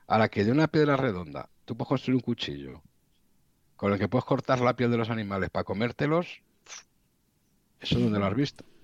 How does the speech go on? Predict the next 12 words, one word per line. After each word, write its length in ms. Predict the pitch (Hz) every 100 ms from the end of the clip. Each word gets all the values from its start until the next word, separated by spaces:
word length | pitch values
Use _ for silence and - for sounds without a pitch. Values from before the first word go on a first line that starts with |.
| -
<laughs> 220 | - 113 - - -
Claro. 340 | 120 127 - _ _ _ _ _ _
Entonces, 440 | - 117 139 160 -
es 120 | -
que 100 | 135
te 120 | 160
lo 80 | 139
tienes 220 | 147 170
que 80 | 170
imaginar 460 | 139 - 101 98
antes, 440 | 131 170 92 85 - _ _ _ _ -
¿no? 180 | 127